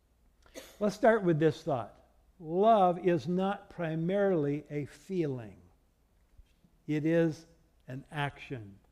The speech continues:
And so in the Luke passage, Jesus says, "Do good, bless, pray for." In Matthew, it's love them,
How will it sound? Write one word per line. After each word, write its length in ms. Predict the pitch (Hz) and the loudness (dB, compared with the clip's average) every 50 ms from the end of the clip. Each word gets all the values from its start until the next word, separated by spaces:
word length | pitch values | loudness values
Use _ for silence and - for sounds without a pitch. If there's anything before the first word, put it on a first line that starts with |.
| _ _ _ _ _ _ _ _ _ _ _ _ _ _ _ _ | _ _ _ _ _ _ _ _ _ _ _ _ _ _ _ _
And 100 | 151 143 | -10 -8
so 200 | - - 208 196 | 0 4 4 6
in 80 | 185 175 | 6 6
the 60 | 170 | 6
Luke 300 | 175 185 202 202 - - | 10 12 12 10 10 4
passage, 460 | - 190 180 185 165 - 175 151 117 | 2 2 2 2 2 0 0 0 2
Jesus 380 | 117 160 196 196 160 165 156 - | 4 4 4 6 4 0 -2 -2
says, 260 | - 180 165 147 113 | 0 -2 -2 0 -2
"Do 340 | 120 113 110 147 175 185 175 | -4 0 4 6 6 6 6
good, 520 | 147 135 175 196 202 196 190 170 131 107 - - - - _ _ | 6 4 4 4 6 6 4 4 0 -4 -10 -16 -20 -20 _ _
bless, 680 | 139 127 139 147 160 180 196 196 151 - - - - - _ _ _ _ _ - - - - | -2 0 0 2 2 2 2 2 0 -2 -6 -14 -20 -20 _ _ _ _ _ -20 -20 -20 -20
pray 300 | - - 190 196 190 196 | -10 0 2 4 4 4
for." 420 | 185 - - 156 143 131 120 107 101 95 - - - - _ _ _ _ _ _ _ _ _ _ _ _ _ _ _ _ _ _ _ _ _ _ | 2 0 -2 -2 -2 -2 -2 -6 -10 -14 -20 -20 -20 -20 _ _ _ _ _ _ _ _ _ _ _ _ _ _ _ _ _ _ _ _ _ _
In 240 | 185 185 185 180 180 | 2 4 4 4 4
Matthew, 640 | 185 190 185 196 214 - - 175 175 147 127 131 151 | 4 4 6 4 4 2 2 0 2 2 2 0 0
it's 240 | 156 160 151 - - | 0 -2 -2 -2 -8
love 540 | 151 143 151 165 175 180 196 208 190 175 165 | -8 -4 -2 0 2 6 6 6 4 4 0
them, 280 | 151 143 131 117 113 | 0 0 0 -2 -6